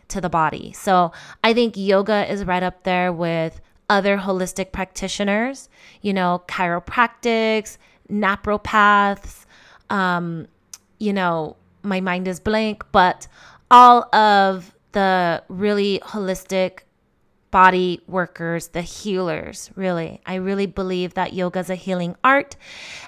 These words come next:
And I believe that if teachers teach from a place of intention and they take their time and they want to be healers in this practice, then they can be. And they should be leaning more toward that, because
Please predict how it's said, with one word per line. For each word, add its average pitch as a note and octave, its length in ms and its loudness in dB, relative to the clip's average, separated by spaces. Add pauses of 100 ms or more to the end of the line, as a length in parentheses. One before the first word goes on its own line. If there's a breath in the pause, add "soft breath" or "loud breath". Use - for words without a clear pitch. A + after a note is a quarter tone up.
And B3 140 4
I B3 60 2
believe A#3+ 380 0
that A3+ 160 2
if G#3+ 160 -6
teachers B3 460 -6
teach - 340 -8
from A3+ 180 -4
a G#3 60 -4
place G#3+ 320 -6
of G3+ 80 -8
intention A#3 840 -6 (400 loud breath)
and G#3 180 0
they G3 80 -2
take G#3 360 -6
their G#3 140 -2
time G3 680 -2 (100)
and G#3 220 -6
they F#3 280 -4 (720 soft breath)
want A#3 640 0 (140)
to A#3 200 -4
be G#3 360 -2
healers A#3 960 -2
in A3 160 -2
this G3+ 200 -4
practice, B3 840 -6 (540)
then A3+ 200 2
they G#3 140 2
can F#3 440 -4
be. - 380 -12
And A3+ 160 0
they G#3+ 180 0
should A#3+ 480 2
be A3+ 160 -4
leaning G#3 440 -2
more F#3+ 180 0
toward G3+ 400 -4
that, F3+ 180 -2
because F#3+ 420 -8